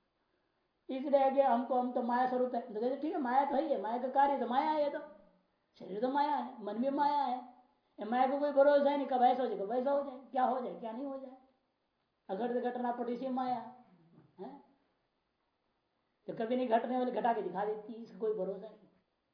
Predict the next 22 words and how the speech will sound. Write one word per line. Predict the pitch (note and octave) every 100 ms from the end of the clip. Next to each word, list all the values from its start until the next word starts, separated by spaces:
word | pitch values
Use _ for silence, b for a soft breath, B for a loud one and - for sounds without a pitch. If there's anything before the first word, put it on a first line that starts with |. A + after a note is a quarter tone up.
| _ -
ये | F3+
जो | A3+
कहानी | A#3 G3+ A3
बताता | G3+ G#3+ G#3 F#3 G3
हूँ | A#3+
ना | F4
मैं, | D4+ B3+ -
एक | G#3+ G3
बार | A3 G3+ F#3 - - _ _
एक | F3+
महात्मा | F3+ F#3 - A3 G#3
थे, | G3 G3+ G3 _ - _ _ _ _ _ _
बनारस | E3+ F#3+ F#3+ F#3+
की | G#3+ F3+
बात | F3+ F#3+ -
है। | E3+ - _ _ _ _ _ _ _ _ _ _ _ _ _ -
महात्मा | F#3+ A#3 B3+ C#4
जी | B3
रोज | A#3+ C#4 C#4+
नहाने | B3+ A#3 A3+
जाते | G#3 - -
थे | -